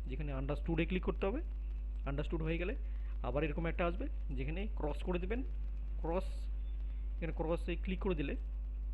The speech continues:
আপনার ওজন যে মেইন ওয়ালেট সেটা ওয়ালেট রেডি, এবং এখানে রিসিভে ক্লিক করলে আপনি এরকম একটা ইন্টারফেস পাবেন, যেটা কপি করে আপনি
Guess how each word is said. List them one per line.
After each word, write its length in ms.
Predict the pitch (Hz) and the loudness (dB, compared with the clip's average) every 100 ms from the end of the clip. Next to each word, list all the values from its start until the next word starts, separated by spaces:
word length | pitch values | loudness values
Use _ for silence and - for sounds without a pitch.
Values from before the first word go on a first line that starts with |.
| - - - - - - - - | -2 -2 -2 -2 -2 -2 -2 -2
আপনার 320 | 135 - 160 247 - - - - - - | -2 0 0 0 -2 -2 -2 -2 -2 0
ওজন 300 | 139 147 147 | 2 2 2
যে 120 | 147 | 2
মেইন 220 | 147 143 | 4 6
ওয়ালেট 320 | 135 139 180 | 6 6 4
সেটা 220 | - 135 131 | 2 2 2
ওয়ালেট 320 | 131 143 147 | 2 2 4
রেডি, 300 | 160 208 254 - - - - - - 139 | 4 4 2 0 -2 -2 -2 -2 0 0
এবং 280 | 151 214 233 - - - | 0 0 0 0 0 0
এখানে 200 | 160 180 | 2 2
রিসিভে 320 | 160 - 208 | 2 2 0
ক্লিক 240 | - 180 - | 2 0 0
করলে 200 | 143 - - - - - - | 0 0 -2 -2 -2 -2 -2
আপনি 160 | 156 170 | -2 -2
এরকম 380 | 131 135 131 | 0 0 0
একটা 140 | 135 147 | -2 -2
ইন্টারফেস 360 | 135 - - | -2 -2 -2
পাবেন, 260 | - 147 220 - - - - - | 0 0 0 -2 -2 -2 -2 0
যেটা 180 | 165 185 | 2 4
কপি 220 | 160 175 | 2 2
করে 220 | 170 170 | 2 2
আপনি 260 | 165 196 | 0 0